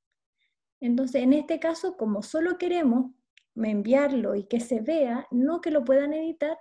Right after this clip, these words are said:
destiqueo esa opción. De hecho, esta opción también es muy importante utilizarla cuando mandamos nuestros trabajos a los clientes.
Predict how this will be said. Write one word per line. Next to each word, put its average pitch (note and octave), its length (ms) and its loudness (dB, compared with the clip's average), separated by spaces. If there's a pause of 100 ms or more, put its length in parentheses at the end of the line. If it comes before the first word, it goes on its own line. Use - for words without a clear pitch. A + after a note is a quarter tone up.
(500)
destiqueo B3+ 760 0
esa C#4 220 -2
opción. - 500 -8 (520)
De C#4 240 2
hecho, D4+ 160 -4
esta D4+ 320 -2
opción D#4 380 -4
también D4 460 0
es B3+ 140 0
muy D#4+ 240 4
importante F4 680 -4
utilizarla C#4 760 -2
cuando C4 340 4
mandamos C4 440 2
nuestros D4+ 360 -4
trabajos B3+ 480 -2
a D4+ 40 2
los D4 160 -2
clientes. C4 800 -4